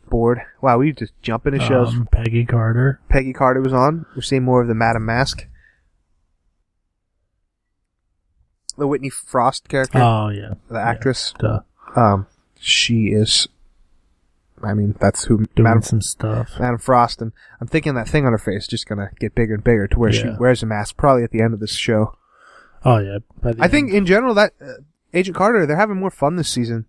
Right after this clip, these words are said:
Speaker 1: They're being more comic book, uh, focusing more on comic book stuff and just,
Speaker 2: Yeah.
Speaker 1: it seems a little faster paced. I'm enjoying it.
Speaker 2: I'm glad the, uh, Doctor Weeks or Wilkes is back, although it's kind of a goofy situation.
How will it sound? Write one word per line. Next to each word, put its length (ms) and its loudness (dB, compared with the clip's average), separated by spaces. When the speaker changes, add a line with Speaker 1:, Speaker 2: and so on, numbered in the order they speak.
Speaker 1:
They're 80 -6
being 200 2
more 160 2
comic 400 0
book, 180 2
uh, 160 -2
focusing 440 0
more 140 4
on 80 2
comic 260 2
book 140 -6
stuff 320 -4
and 60 -4
just, 140 2
Speaker 2:
Yeah. 180 0
Speaker 1:
it 160 -4
seems 280 2
a 20 2
little 140 2
faster 440 0
paced. 360 -2
I'm 200 2
enjoying 420 0
it. 120 -6
Speaker 2:
I'm 80 2
glad 380 4
the, 220 6
uh, 380 2
Doctor 540 4
Weeks 520 0
or 120 6
Wilkes 420 0
is 100 4
back, 320 2
although 320 2
it's 140 -6
kind 220 4
of 60 -2
a 40 -6
goofy 260 4
situation. 720 -2